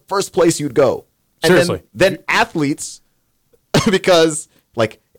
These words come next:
Speaker 1: eighty percent of the N B A is black, seventy-five percent of the N F L is black. Th-, th-, like,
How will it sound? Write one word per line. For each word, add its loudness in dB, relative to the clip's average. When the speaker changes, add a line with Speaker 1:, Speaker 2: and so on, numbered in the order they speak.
Speaker 1:
eighty -2
percent -2
of 0
the 2
N 2
B 0
A 4
is -2
black, 0
seventy-five 0
percent -4
of -4
the 0
N 0
F -2
L 2
is -4
black. 0
Th-, -6
th-, -2
like, 0